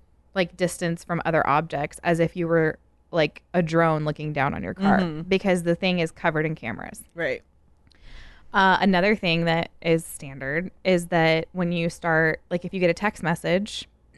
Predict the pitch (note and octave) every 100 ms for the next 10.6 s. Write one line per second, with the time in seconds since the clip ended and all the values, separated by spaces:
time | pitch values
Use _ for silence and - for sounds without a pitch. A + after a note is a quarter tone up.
0 | A3+ - A#3 A3+ G3 E3+ - _ _ -
1 | F3+ F3 E3+ - F#3+ F#3 E3 E3+ G#3+ -
2 | _ _ F#3 F3 E3 D#3+ D#3 D#3+ E3 -
3 | _ _ _ _ _ _ _ _ _ _
4 | E3+ D#3 - E3+ F3+ - E3 E3+ G3 -
5 | _ _ _ - F#3 G3 F#3 F3 E3 F3
6 | E3+ E3 F3 F3 F3 E3+ F3 E3+ - F3
7 | E3+ D3+ D#2+ - - F#3 F3+ F3+ G#3 -
8 | D#3+ D3+ F3 D#3 D#3+ - E2+ F#3+ - -
9 | - - - F#3 F#3+ F3+ D#3+ D#3+ E3+ D3+
10 | C#3+ E3 F3 D#3+ C#3 G#3+